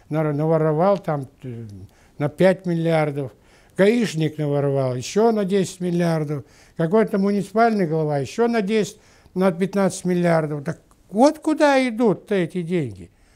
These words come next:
А государство, его правительство, правящие круги не хотят осуществлять контроль. Плюс огромное количество вот этих силовых структур, которые не дают развитию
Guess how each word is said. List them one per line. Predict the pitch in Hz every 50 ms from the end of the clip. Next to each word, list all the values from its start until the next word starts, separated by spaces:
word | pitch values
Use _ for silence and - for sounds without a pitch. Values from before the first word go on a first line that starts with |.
| _ _ _ _ _ -
А | - 185 185
государство, | 190 233 - - 269 247 311 320 311 285 214 - - - 156 139
его | 139 156 180 226 233
правительство, | 233 - 247 269 285 302 285 - - 190 143 117 - - 143
правящие | 127 - 220 226 233 226 220 185 - - 220 202
круги | 190 - 214 202 220 214 254 262 247 214 - _ _ _ _ _ _ _ _ _ _ _
не | - 147 170 220 269 294 269
хотят | - - 277 277 277 - - 185 170 160 151 151 151 - -
осуществлять | 160 127 - - 143 123 - - 135 117 - - - 147 180 208 226 - - _ _ _ _ _ _
контроль. | - 135 131 117 110 - 107 107 107 101 101 110 113 _ _ _ _ _ _ _ _ _ _ _ _ _ _ _ _ _ _ _ _ _ -
Плюс | 180 208 262 269 254 -
огромное | 254 226 190 196 233 262 262 262 247 233 214
количество | 175 - 196 196 202 240 240 - - - - 196
вот | 175 175 165 -
этих | 220 220 220 - -
силовых | - - 175 160 156 165 196 214 202 -
структур, | - 156 139 - - - 180 214 196
которые | - - 151 - 156 160 151 151 143
не | 147 147
дают | 131 151 151 160 196 190 -
развитию | 151 147 123 117 135 170 180 180 - 135 113